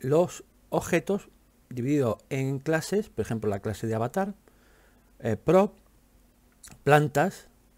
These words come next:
árboles, la cámara y la luz. Bien,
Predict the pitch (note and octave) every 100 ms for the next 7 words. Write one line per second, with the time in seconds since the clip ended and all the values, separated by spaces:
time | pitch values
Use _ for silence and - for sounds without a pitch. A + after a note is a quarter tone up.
0 | - C3 C3 B2+ D3+ - - _ _ _
1 | _ G#2+ G2+ D3+ D#3 E3+ G3 - A2+ G2+
2 | G2+ - - _ - - - - C#3+ A#2